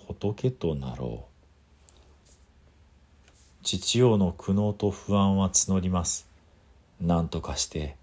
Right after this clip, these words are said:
この子を立派な世継ぎに育てようと。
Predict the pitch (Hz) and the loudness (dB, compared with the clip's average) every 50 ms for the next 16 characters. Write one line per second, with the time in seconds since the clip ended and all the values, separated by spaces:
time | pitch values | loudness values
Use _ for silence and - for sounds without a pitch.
0 | _ - - - - - - - - - - 98 98 98 98 - - 85 82 82 | _ -20 -20 -20 -20 -20 -20 -20 -20 -2 2 4 4 4 4 4 6 6 8 8
1 | 78 - - - - - - - - - - 85 85 - - - 101 104 107 104 | 6 4 0 -8 -16 -20 -20 -20 -16 -10 -8 -8 -8 -8 -4 0 2 2 4 4
2 | 104 101 107 139 - - 117 98 92 90 87 82 - - - 82 85 95 98 - | 4 4 4 2 2 0 0 0 2 2 2 0 0 -2 -2 0 0 -2 -2 -4
3 | - - 95 92 90 85 78 76 - - - - - - - - | -4 -2 -2 0 0 -2 -4 -6 -12 -18 -18 -18 -16 -16 -18 -20